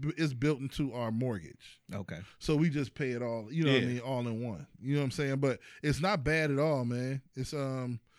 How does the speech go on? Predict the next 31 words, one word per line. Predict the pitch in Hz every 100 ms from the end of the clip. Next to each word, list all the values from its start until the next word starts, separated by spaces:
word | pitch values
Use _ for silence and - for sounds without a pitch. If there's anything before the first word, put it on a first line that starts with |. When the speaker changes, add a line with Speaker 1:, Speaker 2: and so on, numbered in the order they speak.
| - -
Speaker 1:
yeah, | 156
you, | 156 127
the, | 139 156
the | 165
inspectors, | 160 - 165 156 160 147
the, | 156
Speaker 3:
Yeah, | 135 113
Speaker 1:
you | 101
gotta | 160 156
pay | 160
for | 147
Speaker 3:
inspector. |
Speaker 1:
the | 151 151 - 147 135 147
inspector. | 139 - -
It's | 277
little | 277 254
stuff | - 202 175
like | 160 -
that | 160
that | 156 -
you |
gotta, | 151 127
you, | 120 156 151
you | 165
gotta | 151 123
pay | 165 151
for. | - 156 147
But | 139 127 - - - _ _ _
I | 226 175
don't | 127
know. | 117 110